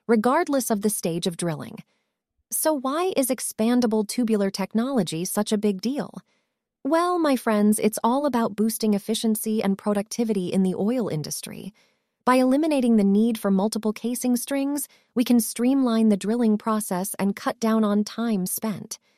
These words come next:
And you know what that means? It means more oil extraction, more quickly and more efficiently. It's a win-win situation for both the industry and the environment.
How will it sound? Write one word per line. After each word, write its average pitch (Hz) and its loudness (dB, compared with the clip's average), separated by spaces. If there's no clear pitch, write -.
And 208 6
you 233 4
know 294 2
what 349 -4
that 226 -2
means? 240 0
It 269 2
means 277 2
more 233 6
oil 226 2
extraction, 175 -8
more 233 6
quickly 180 -6
and 208 6
more 214 4
efficiently. - -4
It's 220 0
a 262 4
win-win 262 2
situation 220 -2
for 202 -2
both 214 0
the 220 0
industry 226 0
and 247 2
the 175 -2
environment. 180 -4